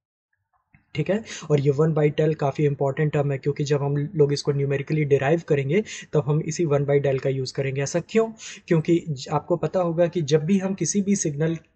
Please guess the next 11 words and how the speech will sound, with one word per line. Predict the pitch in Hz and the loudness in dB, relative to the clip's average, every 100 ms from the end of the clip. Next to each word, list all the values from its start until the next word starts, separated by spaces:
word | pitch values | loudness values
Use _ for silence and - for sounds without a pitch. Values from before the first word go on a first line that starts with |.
| - - | -8 -4
को | 156 190 | 2 4
स्टडी | 180 175 170 | 4 2 2
करते | 170 147 - | 2 0 0
हैं, | 147 | -2
कि | 190 | -2
चाहे | 160 - 147 | -4 -2 0
वो | 143 | 0
sinusoidal | 143 139 156 151 147 147 143 | -2 -2 -2 0 0 0 2
हो, | 147 | 2
चाहे | 143 135 | 0 -2
वो | 135 143 143 | 2 2 2